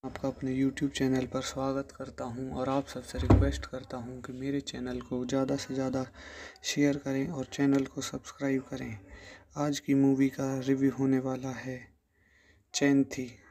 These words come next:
चैन थी, जो कि in Indian Telugu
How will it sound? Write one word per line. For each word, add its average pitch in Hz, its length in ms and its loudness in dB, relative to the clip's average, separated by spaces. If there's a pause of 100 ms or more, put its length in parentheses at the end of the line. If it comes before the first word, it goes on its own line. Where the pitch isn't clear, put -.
(320)
चैन 147 340 -2
थी, 143 320 -4 (840)
जो 135 180 8
कि 135 320 -2 (100)
in 139 300 2 (420)
Indian 147 300 6 (120)
Telugu 135 340 4